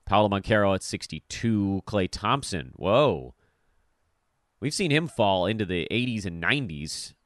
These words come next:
but he got pounced on in this one. It's back to me again. Um, pick sixty-four. Who am I not? I'm not really that interested in Devin Vassell. I'm kinda worried that you're gonna see a lot of rest stuff with the Spurs again this season. Maybe he doesn't. Maybe they got that out of their system last year,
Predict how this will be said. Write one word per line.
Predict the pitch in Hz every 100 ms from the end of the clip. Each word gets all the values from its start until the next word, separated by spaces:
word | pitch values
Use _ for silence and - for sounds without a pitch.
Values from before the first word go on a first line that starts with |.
| _
but | 87 85 - _ _
he | 101
got | 117 - -
pounced | - 165 143 -
on | 95 85
in | 87
this | 113 -
one. | 71 73 80 _ _ _ _ _ _ _ _
It's | -
back | 208 220
to | 165
me | 156 160
again. | 127 110 104 107 - _ _
Um, | 127 147 147 151 147 151 151 151 151 151 151 147 135
pick | 151 -
sixty-four. | - 131 - 139 127 _ - 113 123 127 127
Who | 123
am | 135
I | 107 92
not? | 85 82 80
I'm | - 196
not | 175
really | 110 101 90
that | 82
interested | 82 82 - 78
in | 78
Devin | 80 76 76
Vassell. | - 92 82
I'm | 85
kinda | - 113
worried | 85 82 78 71
that | -
you're | 87
gonna | 80
see | - 76
a | 69
lot | 76 69
of |
rest | 69 71 - -
stuff | - 65 -
with | 67
the | 80
Spurs | - - 85 85
again | 87 92 90
this | 90
season. | - 92 85 90
Maybe | 131 175 143
he | 87
doesn't. | 80 78 90 87
Maybe | 98 104
they | 92 90
got | 90
that | 85 80
out | 85
of |
their | 80
system | 78 95 - 71
last | 71 82 90 101
year, | 101 98